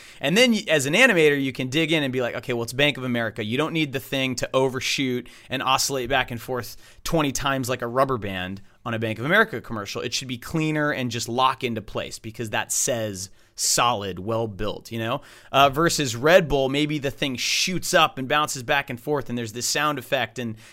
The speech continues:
and then there's particles flying out because that makes sense. It feels more loose and dangerous. Um, so that's sort of how I would,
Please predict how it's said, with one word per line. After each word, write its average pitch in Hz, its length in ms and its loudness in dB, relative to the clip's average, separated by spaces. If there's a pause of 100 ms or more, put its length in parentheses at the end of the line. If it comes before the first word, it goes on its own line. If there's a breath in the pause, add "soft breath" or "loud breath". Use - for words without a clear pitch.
and 120 160 -4
then 139 60 -2
there's 131 160 -4
particles 156 500 2
flying 123 340 -2
out 107 200 -6
because 123 220 -8
that 131 100 -2
makes 120 200 -6
sense. 113 320 -4
It 98 120 -14
feels 127 240 -6
more 120 160 -4
loose 113 280 -6
and 110 120 -8
dangerous. 104 500 -8 (400 loud breath)
Um, 107 400 -4 (300 loud breath)
so 160 320 8
that's 151 420 6
sort 220 220 4
of 160 100 2
how 139 200 6
I 135 100 6
would, 110 220 -4